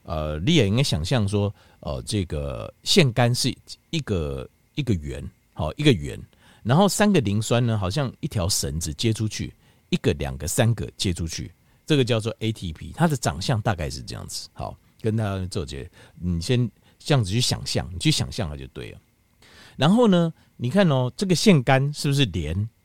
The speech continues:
连接一个磷酸，对不对？然后这个磷酸因为接出去嘛，是不是再，再接一条键，然后接第二个磷酸，然后第二个磷酸再接一个键，到第三个磷酸，所以叫A T P。OK，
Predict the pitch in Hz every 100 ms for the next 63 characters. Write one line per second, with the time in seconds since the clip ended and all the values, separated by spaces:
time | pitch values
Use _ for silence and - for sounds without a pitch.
0 | _ _ _ _ - 113 110 120 - 67
1 | 80 80 _ _ - 156 120 82 82 -
2 | 87 92 - 151 185 190 _ _ _ -
3 | 123 190 269 220 113 113 - 127 131 165
4 | 185 - 151 156 151 120 71 57 _ _
5 | _ - 202 180 185 151 - _ _ _
6 | 190 165 - 160 170 110 98 - _ _
7 | - 175 113 101 - 123 139 151 143 -
8 | 135 82 76 69 71 65 67 - _ _
9 | _ _ - 156 190 247 165 117 117 123
10 | 131 131 165 123 135 113 - 135 85 -
11 | _ - 131 180 143 117 110 71 69 -
12 | 69 67 _ _ - 156 156 123 113 98
13 | 98 85 - 71 - _ - 76 71